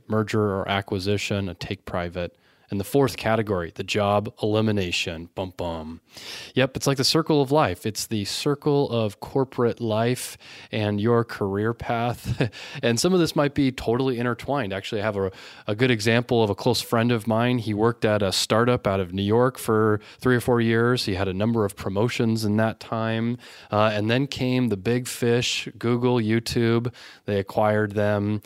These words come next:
in an all-cash deal. He had a six to twelve month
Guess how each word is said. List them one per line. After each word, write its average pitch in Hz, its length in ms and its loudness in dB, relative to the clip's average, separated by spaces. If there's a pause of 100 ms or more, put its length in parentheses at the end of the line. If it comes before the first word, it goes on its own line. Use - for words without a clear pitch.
(120)
in 104 140 -2
an 95 100 -2
all-cash 98 760 -2
deal. 120 520 0 (180)
He 107 140 -4
had 107 400 0
a 98 380 -2
six - 460 -2
to 117 180 0
twelve 120 400 0
month 113 380 -2